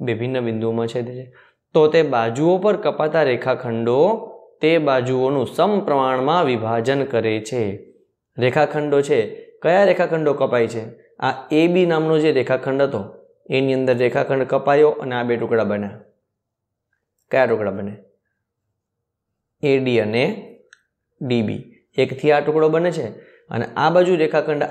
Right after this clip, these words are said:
આ એ સી જે છે એ કપાય છે, એટલે એક આ ટુકડો અને આ ટુકડો, એનું નામ છે એ ઈ અને ઈ સી.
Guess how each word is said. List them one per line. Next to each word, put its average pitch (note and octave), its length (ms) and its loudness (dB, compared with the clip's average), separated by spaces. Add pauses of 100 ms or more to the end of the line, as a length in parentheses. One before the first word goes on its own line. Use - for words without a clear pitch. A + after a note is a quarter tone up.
આ C3+ 40 0 (200)
એ - 100 2
સી D#3 180 2
જે D3+ 120 4
છે D3+ 80 0
એ D3 120 -2
કપાય A#2+ 320 0
છે, A2+ 100 -14 (1040)
એટલે A#2 160 0 (120)
એક A#2 140 -4 (120)
આ B2 80 2
ટુકડો A#2 340 -2
અને A2+ 160 -4 (300)
આ A#2+ 100 2
ટુકડો, A2 260 -10 (100)
એનું A#2+ 260 -2
નામ A2+ 140 0 (100)
છે A2 120 -2 (1000)
એ - 20 2 (240)
ઈ A2+ 100 -2 (320)
અને C3 200 0 (360)
ઈ C3 140 0
સી. G#2 180 -4